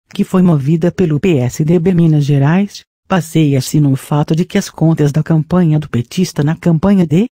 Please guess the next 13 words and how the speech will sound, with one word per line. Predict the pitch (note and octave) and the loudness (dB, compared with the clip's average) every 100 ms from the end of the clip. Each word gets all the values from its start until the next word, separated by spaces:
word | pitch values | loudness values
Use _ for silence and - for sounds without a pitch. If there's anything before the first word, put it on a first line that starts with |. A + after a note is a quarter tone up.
| - | -10
dois | D3 G3 F#3+ | 0 0 2
mil | G#3 B3+ B3 | 2 0 0
e | |
quatorze | - A3+ - C#3 C3 C#3+ | -2 -4 0 0 0 0
foram | F#3 F3+ | 2 2
reprovadas | F3 F#3 D#3+ C#3 D3 D3+ - | 2 2 2 2 0 0 -2
pelo | C#3+ C#3+ | -2 0
Tribunal | A3+ F#3+ D#3+ C3 | 0 2 2 2
Regional | B2+ F3 E3 D#3 D#3+ F#3+ F3 | 2 0 2 2 2 2 2
Eleitoral | F3+ F3+ D3+ C3+ D3 D3+ | 0 0 0 0 0 0
de | C#3+ | 2
Minas | D#3 D#3+ C#3+ | 2 2 2
Gerais. | C#3+ C3 D3 - | 0 -2 -6 -14